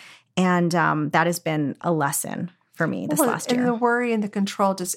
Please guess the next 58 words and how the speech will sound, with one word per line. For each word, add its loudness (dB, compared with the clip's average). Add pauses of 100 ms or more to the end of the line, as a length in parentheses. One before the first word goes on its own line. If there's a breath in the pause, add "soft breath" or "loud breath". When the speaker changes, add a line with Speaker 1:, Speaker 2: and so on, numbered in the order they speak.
Speaker 2:
adds 0
suffering. -4
It -4
Speaker 1:
Yeah. 6
Speaker 2:
doesn't, -2
it -4
doesn't 0
typically -4
change -2
the -8
situation, -4
nor 0
does 2
Speaker 1:
No. 2
Speaker 2:
trying 0
to -6
control -2
your -4
spouse 0
<laughs> -
or, 4
Speaker 1:
No, 4 (100)
Speaker 2:
you 2
Speaker 1:
no. 4
Speaker 2:
know, 4
it 0
Speaker 1:
And 4
I 8
Speaker 2:
just 6
Speaker 1:
realize 6 (100)
Speaker 2:
doesn't. -4
Speaker 1:
that. 6
I'm 4
like, 4
"Okay, 4
I 2
can't 2
force 2
him 4
to 2
do, 2 (180)
if 2
anything, 2
the 4
more 4
I 2
force, 2
Speaker 2:
The -4
Speaker 1:
the 6
Speaker 2:
more 4
Speaker 1:
more 4
Speaker 2:
they -2
Speaker 1:
he 2
Speaker 2:
push -2 (100)
Speaker 1:
pushes 2
Speaker 2:
back. 0
Speaker 1:
away." 2
Speaker 2:
Yeah. -6